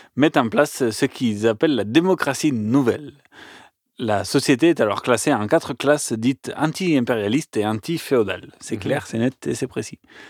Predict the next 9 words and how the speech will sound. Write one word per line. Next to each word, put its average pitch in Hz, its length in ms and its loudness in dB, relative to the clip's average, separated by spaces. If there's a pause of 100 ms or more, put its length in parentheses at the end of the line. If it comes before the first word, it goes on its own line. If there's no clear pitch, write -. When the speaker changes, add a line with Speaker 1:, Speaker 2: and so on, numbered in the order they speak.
(360)
Speaker 1:
Euh, 113 180 0
la 113 160 -2
classe 117 280 0
ouvrière, 117 420 4
la 131 140 0
classe - 400 -6 (180)
paysannerie 147 800 2 (380)
et 147 100 2
la 117 220 2